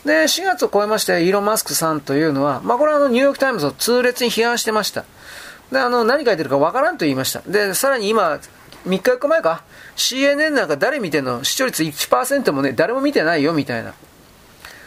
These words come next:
ニューヨークタイムズの本当の悲劇というのは、彼らのプロパガンダが面白くないことです。彼らの言い分は下痢に相当します。判読不能です。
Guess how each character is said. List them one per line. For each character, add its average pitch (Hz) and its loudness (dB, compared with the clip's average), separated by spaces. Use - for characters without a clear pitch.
ニ 262 2
ュ 320 2
ー - 2
ヨ 381 4
ー - -2
ク 302 -6
タ 440 2
イ 415 -2
ム 381 -2
ズ 262 2
の 185 0
本 214 -2
当 233 2
の 233 2
悲 226 2
劇 240 0
と 165 0
い 170 0
う 160 -2
の 139 2
は、 147 -2
彼 226 2
ら 240 0
の 208 -4
プ - -2
ロ 185 2
パ 185 0
ガ 208 0
ン 214 -4
ダ 170 2
が 139 0
面 151 0
白 233 2
く 240 0
な 202 0
い 302 -2
こ - -2
と 180 0
で 131 -2
す。 - -4
彼 160 0
ら 143 -2
の 131 -6
言 135 0
い - 0
分 160 0
は 160 0
下 151 0
痢 196 0
に 247 2
相 262 0
当 277 2
し 277 -6
ま 277 0
す。 - -4
判 196 0
読 247 0
不 185 0
能 226 2
で 233 0
す。 - -4